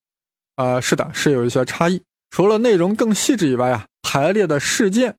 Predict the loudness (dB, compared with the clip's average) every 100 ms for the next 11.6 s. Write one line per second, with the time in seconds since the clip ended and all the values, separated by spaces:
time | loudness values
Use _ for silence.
0 | -8 -2 0 0 0 0 0 2 2 2
1 | 0 -2 -2 -4 -2 0 0 -2 -4 _
2 | _ _ _ _ -2 0 2 0 0 0
3 | -2 _ _ _ _ -6 -4 0 0 2
4 | -2 0 0 2 0 -2 -2 -4 -4 -4
5 | -2 0 -2 -2 -4 -2 -4 -6 -4 -2
6 | 0 -2 _ _ _ _ _ _ _ _
7 | _ _ _ _ -2 2 2 0 -2 -6
8 | -2 2 2 0 2 2 2 -2 _ _
9 | _ _ _ -2 2 2 2 0 2 2
10 | 2 0 0 2 2 2 0 0 0 0
11 | 2 2 2 2 0